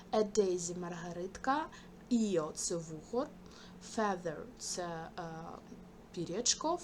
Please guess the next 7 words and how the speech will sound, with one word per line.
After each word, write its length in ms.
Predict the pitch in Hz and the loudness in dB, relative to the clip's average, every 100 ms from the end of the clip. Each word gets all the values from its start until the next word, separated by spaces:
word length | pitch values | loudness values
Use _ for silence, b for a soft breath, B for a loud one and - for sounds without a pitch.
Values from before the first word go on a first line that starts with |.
| - | -2
fox — 380 | 220 185 - - | 0 0 -2 -2
лисичка, 520 | 185 - 302 - - | 0 2 2 0 -2
hills — 540 | 247 - 214 180 175 - - | -2 -2 -2 -2 -2 -6 -2
пагорби, 520 | 220 247 262 226 254 | 0 2 2 4 2
mouse — 580 | 220 208 185 175 - 202 | 4 2 0 0 0 2
мишка, 360 | 240 - 214 | 0 0 -2
mule — 640 | 202 185 165 185 196 196 | -2 -2 -4 2 4 4